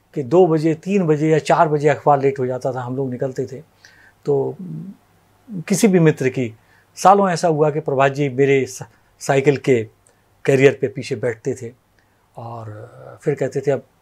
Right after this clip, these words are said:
बाड़े पे चलो, ग्वालियर के महाराज बाड़े पे।" वहाँ रात में चाय पीते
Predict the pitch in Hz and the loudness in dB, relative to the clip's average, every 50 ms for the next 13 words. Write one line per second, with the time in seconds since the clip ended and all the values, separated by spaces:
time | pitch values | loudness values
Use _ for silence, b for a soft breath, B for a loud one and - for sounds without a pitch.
0 | _ _ _ _ 135 120 139 135 143 143 135 135 120 - 127 113 120 113 120 127 | _ _ _ _ 0 2 4 4 4 2 0 -4 -6 -8 -10 -10 -8 -6 -6 -4
1 | 123 123 123 117 113 123 113 110 117 123 123 113 110 113 117 113 113 113 110 113 | -4 -4 -6 -6 -6 -8 -8 -6 -6 -6 -6 -8 -10 -12 -14 -14 -16 -18 -20 -20
2 | 113 - b b b b b b _ 135 143 147 143 139 135 - - 139 131 - | -20 -20 b b b b b b _ 2 4 4 4 4 0 -2 -6 -8 -6 -6
3 | 135 127 127 - 123 117 110 131 | -6 -6 -6 -10 -14 -10 -10 -10